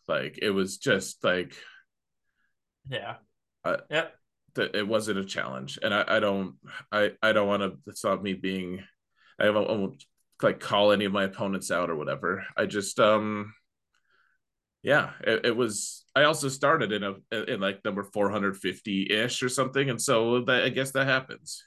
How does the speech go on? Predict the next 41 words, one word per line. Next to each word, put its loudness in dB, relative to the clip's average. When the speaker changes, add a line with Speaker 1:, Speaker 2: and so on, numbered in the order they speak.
Speaker 1:
you -4
know? 2
So, 4
so, 6
uh, 4
Speaker 2:
<laughs> -4
Speaker 1:
now, 4
now 6
I'm 2
in 0
dangerous 0
waters 0
again. -4
I -2
recognize -2
all 0
the -2
names -4
around -4
me, -4
and, 4
uh, 2
things -4
are -6
gonna -6
get 0
a 0
little -4
bit, -2
uh, -2
sketch, 0
I'm -6
sure. 2
So, 4
that, 2
I -2
mean, -6
that's, -8
that's -14
basically -8
it. -6